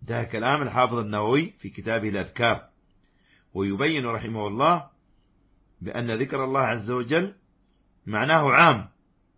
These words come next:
فكل طاعة لله عز وجل من صلاة وصيام وتلاوة للقرآن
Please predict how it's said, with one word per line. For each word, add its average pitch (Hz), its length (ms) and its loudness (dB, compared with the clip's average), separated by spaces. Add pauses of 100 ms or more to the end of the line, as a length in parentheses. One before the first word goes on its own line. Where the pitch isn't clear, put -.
(120)
فكل 185 400 2
طاعة 151 500 8
لله 139 360 -2
عز 120 360 0
وجل 110 360 -2
من 123 140 -4
صلاة 107 580 0
وصيام 110 840 -2 (520)
وتلاوة 113 760 2
للقرآن 110 800 0